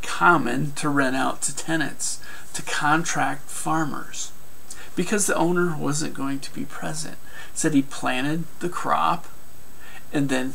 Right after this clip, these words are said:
he left, and he left the land for these tenants to take care of. Um, <clears throat> more than likely, they had predetermined or came to grips with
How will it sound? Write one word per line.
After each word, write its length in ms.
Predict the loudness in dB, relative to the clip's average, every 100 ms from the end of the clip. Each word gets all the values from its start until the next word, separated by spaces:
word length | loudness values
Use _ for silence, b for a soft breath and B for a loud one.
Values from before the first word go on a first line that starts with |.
| -2
he 220 | 0 0
left, 580 | 2 4 4 2 -2 -2 B B 0
and 80 |
he 120 | 0 2
left 540 | 4 4 4 0 -2 -2 0
the 80 | 0
land 580 | 2 2 0 0 -2 -2 B B
for 520 | -2 0 2 2 2 0 B B 0
these 500 | 2 4 2 2 0 -2 -4 -4 -4 -4 -4 -4 -4 -4 -4 -4
tenants 680 | -2 0 0 0 -2 -2 -2
to 120 | -2
take 380 | -2 -2 -2 -2
care 360 | -2 0 0
of. 300 | 0 -2 -4 -4 B B B
Um, 500 | -2 0 0 0 -2 -2 -4
<clears throat> 220 | -4 -2
more 520 | 2 2 2 6 6
than 160 | 6 6
likely, 420 | 4 4 2 0 B B 2
they 160 | 2
had 220 | 4 2 2 -2 0
predetermined 800 | 0 0 -2 0 0 0 0 0
or 200 | -2 -2 -2 -4 -4 B B B -2
came 260 | 0 0
to 120 | 0 4
grips 360 | 4 4 2
with 380 | 4 4 2